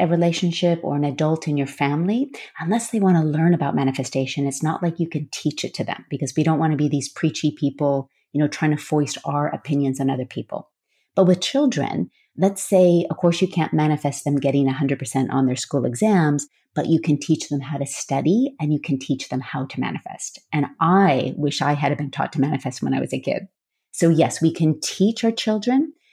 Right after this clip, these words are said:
but then, of course, with adults, we can't really teach them. The only thing that we can do is we can show up,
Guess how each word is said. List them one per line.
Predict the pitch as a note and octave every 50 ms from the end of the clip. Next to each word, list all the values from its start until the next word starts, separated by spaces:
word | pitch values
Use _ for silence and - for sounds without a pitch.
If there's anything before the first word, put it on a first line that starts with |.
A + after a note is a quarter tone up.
| _ _ _ _ _ _ -
but | - F3 E3+
then, | F#3 F#3 F#3
of | F3+ F3+
course, | F#3+ F#3 F3+ -
with | F#3 D#3+
adults, | F3+ E3 E3 G#3+ A3+ G3+ F3+ E3+ E3+ - -
we | - E3
can't | E3 - E3+ E3 E3
really | D#3+ D#3+ D#3 D#3 D3
teach | D3+ - - D3+ - -
them. | - C3+ C3 - - - _ - _
The | - F3 D#3+
only | E3 F3 F#3 G3+ G3
thing | F#3 F#3+ F#3 F3+
that | E3 E3+
we | E3+ E3 E3
can | - D#3+ D#3
do | C#3+ D#3 D3+ D3+
is | D3 D3 C#3+
we | D3 D3
can | - D3+ D3 C3+
show | - - - D#3 D3 C#3+ C#3 C#3
up, | D3 G3 C4 C#4